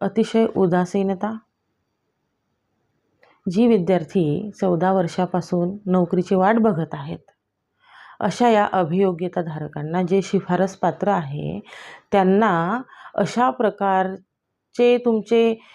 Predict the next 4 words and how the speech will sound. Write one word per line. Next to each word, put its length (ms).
हे 180
जे 520
ढसाळ 480
किंवा 580